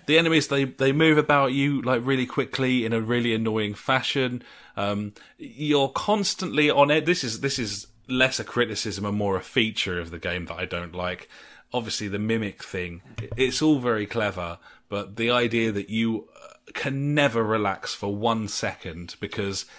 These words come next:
anything in the environment around you could at any moment turn into an enemy, um,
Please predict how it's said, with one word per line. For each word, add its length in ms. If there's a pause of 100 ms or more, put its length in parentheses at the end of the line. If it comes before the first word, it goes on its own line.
(220)
anything 680
in 180
the 120
environment 500
around 340
you 120
could 220
at 220
any 260
moment 460
turn 320
into 260
an 100
enemy, 420 (480)
um, 260